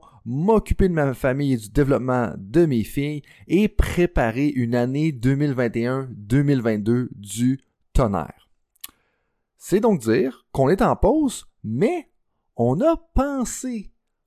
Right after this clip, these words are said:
passer en rediffusion certains des épisodes les plus populaires de Temps d'arrêt. Comme les cotes d'écoute le démontrent,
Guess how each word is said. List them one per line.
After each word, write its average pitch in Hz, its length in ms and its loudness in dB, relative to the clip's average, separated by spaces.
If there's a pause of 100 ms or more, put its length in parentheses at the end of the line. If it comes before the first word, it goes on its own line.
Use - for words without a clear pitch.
(220)
passer 202 580 0
en 120 200 0
rediffusion 165 800 -2
certains 202 460 -2
des 117 260 -2
épisodes 143 480 -2
les 110 160 -2
plus 185 260 -2
populaires 143 840 -4
de 117 180 2
Temps 170 240 -2
d'arrêt. 110 280 -6 (880)
Comme 220 160 4
les 214 140 4
cotes 226 300 0 (140)
d'écoute 190 440 -2
le 117 300 2
démontrent, 180 540 0